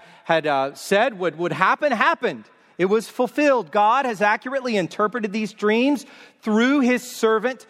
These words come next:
Joseph. Key words in these verses come in verse twenty-two. "As Joseph had interpreted to them." That's what we're reading here. "As Joseph said would happen, so it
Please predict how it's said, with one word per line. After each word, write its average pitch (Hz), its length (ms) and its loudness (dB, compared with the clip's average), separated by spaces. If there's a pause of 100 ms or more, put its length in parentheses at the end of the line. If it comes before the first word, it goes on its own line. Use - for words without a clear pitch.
(400)
Joseph. - 800 -4 (840)
Key 208 220 -2
words 208 540 0
in 196 200 -2
these 196 220 -2
verses 220 480 -2
come 220 340 -2
in 180 280 -2
verse 190 240 -2
twenty-two. 214 680 0 (960)
"As 156 260 -2
Joseph 196 640 -2 (280)
had 170 200 0
interpreted 165 640 -6 (320)
to 180 160 -8
them." 113 240 -12 (560)
That's 156 200 -4
what 175 120 2
we're 202 140 2
reading 240 380 0
here. 123 280 -10 (480)
"As 175 240 0
Joseph 226 420 -2
said 247 240 0
would 214 120 -2
happen, 202 420 -2
so 214 680 -2 (260)
it 185 400 0